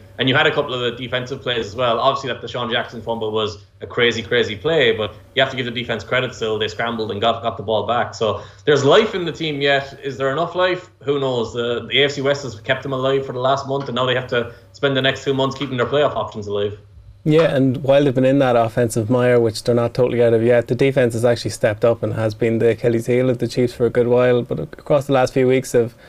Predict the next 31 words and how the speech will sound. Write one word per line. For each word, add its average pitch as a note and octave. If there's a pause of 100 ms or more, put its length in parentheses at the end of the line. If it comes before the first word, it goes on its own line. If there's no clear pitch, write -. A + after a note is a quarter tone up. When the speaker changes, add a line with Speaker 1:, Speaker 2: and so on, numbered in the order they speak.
(360)
Speaker 2:
have A#2+
held A#2+
firm B2+
and, A#2+
and B2+
kept C3+
them B2
in C3
a C#3
few B2
games. A2+
But A2+ (360)
the B2
lads, A#2+
or A#2+
the A2+
people B2
watching A#2
the A2+
show A#2
here, B2+
would A#2+
have G#2
seen G#2+
Travis A2+
Kelce A#2
flash A2+
up A2+
on A2
screen. A2+
But A#2+